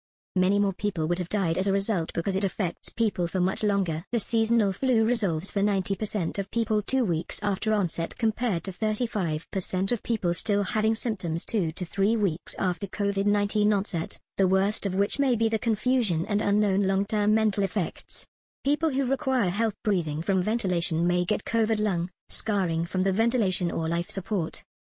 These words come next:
That may have lifelong consequences for anyone. The virus causes a range of poorly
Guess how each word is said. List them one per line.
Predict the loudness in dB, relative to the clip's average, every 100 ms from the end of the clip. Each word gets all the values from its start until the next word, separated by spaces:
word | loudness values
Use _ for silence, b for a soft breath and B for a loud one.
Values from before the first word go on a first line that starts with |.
| _
That | 0 2
may | 2
have | 2 2
lifelong | 0 0 0 0 0
consequences | -2 -2 -2 -2 0 -2 -4
for | -4
anyone. | -2 0 0 -4 -8 _ _ _
The | -2
virus | 0 0 0 -2
causes | -2 0 2 0 0
a |
range | 2 2 0
of | -2
poorly | 0 0